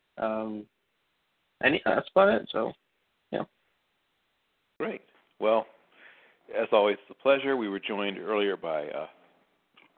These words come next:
Speaker 2: Richard, uh, Ridgway, who's gonna be taking on some, some work with us here at C D S, and more of a sort of part-time capa-, well, I mean, we're all part-time, but you know what I mean, in a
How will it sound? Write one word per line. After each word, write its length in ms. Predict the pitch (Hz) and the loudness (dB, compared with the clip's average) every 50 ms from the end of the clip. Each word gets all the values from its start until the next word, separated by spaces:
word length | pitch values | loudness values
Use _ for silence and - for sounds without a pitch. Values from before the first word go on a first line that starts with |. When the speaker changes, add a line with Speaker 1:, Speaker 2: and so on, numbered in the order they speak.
| _ | _
Speaker 2:
Richard, 420 | 156 131 - - 113 101 95 - - | -6 -4 -2 -2 -2 -2 -2 -2 -4
uh, 180 | 90 82 78 78 | -4 -2 -2 0
Ridgway, 400 | 104 127 131 131 117 117 123 127 | 0 0 0 2 0 0 0 0
who's 180 | - 95 87 - | -4 -8 -12 -10
gonna 180 | - 95 90 | -8 -10 -8
be 240 | 82 92 90 85 - _ _ _ _ _ _ _ _ _ _ _ _ _ _ _ _ - - | -6 -6 -8 -8 -10 _ _ _ _ _ _ _ _ _ _ _ _ _ _ _ _ -4 -2
taking 260 | 117 98 - 104 98 | -2 -2 -2 -2 -2
on 220 | 95 92 92 90 - - | 0 -2 -2 -4 -6 -8
some, 200 | 101 87 85 - - _ _ _ _ _ _ _ _ _ | -8 -8 -8 -12 -16 _ _ _ _ _ _ _ _ _
some 140 | - 95 92 | -12 -8 -4
work 200 | 92 92 87 - | -2 -4 -2 -4
with 140 | 98 - - | -6 -4 -2
us 120 | 90 87 - | -2 -2 -2
here 120 | - 98 87 | -6 -8 -8
at 80 | - - - | -8 -10 -12
C 120 | - 95 80 | -12 -12 -8
D 140 | 82 98 120 | -2 0 2
S, 220 | 123 127 123 123 - - - - - _ _ _ _ _ _ | 2 2 0 -2 -6 -14 -20 -20 -20 _ _ _ _ _ _
and 140 | - - - 151 156 _ _ _ _ _ _ _ - _ - | -14 -14 -14 -16 -20 _ _ _ _ _ _ _ -20 _ -2
more 140 | - 185 | 0 2
of 60 | 143 98 | 2 2
a 100 | 87 - - _ _ _ _ | 2 0 -4 _ _ _ _
sort 100 | - 101 | -6 -6
of 160 | 80 - _ | -6 -6 _
part-time 540 | - - - 110 - - - - 95 92 87 - | -6 0 0 0 0 0 -4 -4 -4 -4 -6 -10
capa-, 360 | - 92 - 92 87 92 - - | -14 -12 -8 -4 -4 -4 -4 -4
well, 200 | 101 87 76 - _ _ _ _ _ | -4 -6 -6 -6 _ _ _ _ _
I 260 | - _ _ _ - | -20 _ _ _ -8
mean, 120 | 104 92 80 - | -6 -6 -6 -4
we're 100 | 87 87 | -2 -2
all 120 | 82 80 | -2 -2
part-time, 460 | - - 92 90 - - - 90 85 - | -4 -6 -8 -8 -8 -12 -16 -16 -14 -12
but 100 | 95 107 | -10 -6
you 80 | 113 | -6
know 60 | 107 | -6
what 100 | 90 82 | -6 -8
I 20 | 85 87 | -10 -12
mean, 40 | 92 | -12
in 120 | 101 98 110 | -10 -8 -6
a 180 | 104 104 - | -6 -6 -8